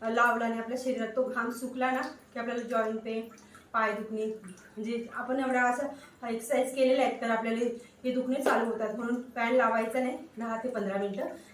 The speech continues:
आणि त्याच्यानंतरच पाणी प्यायचं, लगेच पाणी पण प्यायचं नाहीये. आणि थोडंसं खाण्यावरती कंट्रोल हे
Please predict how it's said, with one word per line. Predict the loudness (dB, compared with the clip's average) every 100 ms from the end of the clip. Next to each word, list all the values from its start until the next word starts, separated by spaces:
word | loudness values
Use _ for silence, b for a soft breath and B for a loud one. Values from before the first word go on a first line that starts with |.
| B
आणि | -2
त्याच्यानंतरच | 0 0 0 0 -2 0
पाणी | 2 2 2
प्यायचं, | 0 -2 0
लगेच | -2 0 -2
पाणी | -2 -2
पण | -2 -2
प्यायचं | -4 -8 -4 -4 -2 -2
नाहीये. | 0 -4 -8 B B B B B
आणि | 0 2 2 2
थोडंसं | 0 0 2 2 4 2 2 -2 -10 -20 -18 -4
खाण्यावरती | 0 2 4 4 2
कंट्रोल | 0 2 4
हे | 4 2